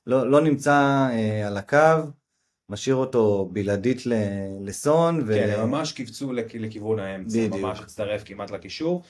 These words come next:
Speaker 2: והם היו גם מאוד קרובים לשער, הם פתחו, הם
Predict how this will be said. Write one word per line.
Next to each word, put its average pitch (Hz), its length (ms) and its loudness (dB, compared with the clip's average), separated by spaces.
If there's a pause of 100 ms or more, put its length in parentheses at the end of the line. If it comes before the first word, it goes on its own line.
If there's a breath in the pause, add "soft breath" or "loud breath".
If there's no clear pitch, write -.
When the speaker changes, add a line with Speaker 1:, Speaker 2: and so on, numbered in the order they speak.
(240 soft breath)
Speaker 2:
והם 113 180 2
היו 147 160 4
גם 160 180 0
מאוד 110 200 -4
קרובים 107 340 -6
לשער, 90 480 -8
הם 87 100 -20
פתחו, 107 480 -10
הם 87 60 -14